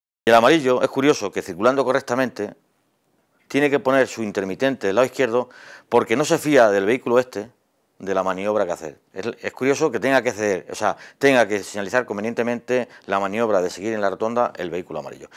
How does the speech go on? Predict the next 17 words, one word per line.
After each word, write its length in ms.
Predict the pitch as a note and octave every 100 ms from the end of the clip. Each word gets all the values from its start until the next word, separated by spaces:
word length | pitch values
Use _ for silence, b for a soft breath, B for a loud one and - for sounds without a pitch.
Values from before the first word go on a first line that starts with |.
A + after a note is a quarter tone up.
| B
Pero 180 | - B2
tiene 160 | C#3+ D#3+
que 60 |
hacerlo 320 | D#3 D3+ D#3 D3+
porque, 400 | A2+ G#2+ G#2 - B B B
eh, 180 | - F2+
aparte 400 | D2+ G2+ A#2+ A#2
de 120 | C3 A#2+
que 220 | B2+ B2
es 100 | A2+
recomendable, 600 | A#2+ B2 B2 B2 C3 B2 -
evita 720 | D#2 G2 G#2 - A2+ - D2+
la 140 | E2 E2+
producción 320 | F#2 F2+ A2
de 80 | G2
algún 200 | F#2 G#2
accidente 500 | F#2 F#2+ F#2+ G#2+